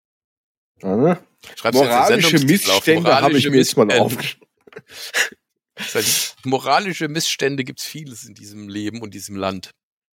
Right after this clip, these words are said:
Speaker 1: Ist richtig, ist es richtig. Ja, nein, aber das war, <laughs> das war schon, es war schon recht, recht witzig, weil ich hab das ja gar nicht mitgekriegt und alle irgendwie so fangen an zu lachen. Ich so,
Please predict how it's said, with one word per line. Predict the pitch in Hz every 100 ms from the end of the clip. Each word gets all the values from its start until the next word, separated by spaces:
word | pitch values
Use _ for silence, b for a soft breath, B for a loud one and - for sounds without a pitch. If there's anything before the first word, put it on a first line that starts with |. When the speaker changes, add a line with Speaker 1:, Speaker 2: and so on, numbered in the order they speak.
| _ _ _ _ _ _ _ -
Speaker 1:
Ist | 147 - 135
richtig, | 214 - - - -
ist | 110 123
es | 104 143
richtig. | - - _ _ _ _ _ _ _ _
Ja, | 101 -
nein, | 127 185
aber | - 170
das | 170 160 160
war, | 151 -
<laughs> | 156 -
das | 214 202 -
war | 151
schon, | 156 170 156 -
es | 127 127
war | 127
schon | - 117
recht, | 117 - - - _ _ _ _ _
recht | - 127 - 104
witzig, | 120 143
weil | 113 123
ich | 123 139
hab | -
das | 139
ja | 147
gar | 131 131
nicht | 139 135
mitgekriegt | 190 - 170 - - 127
und |
alle | - 127 147
irgendwie | 151 143 - 143
so | 139 131
fangen | 131 131
an | 127
zu | 131 120
lachen. | 82 - 110
Ich | 87
so, | 85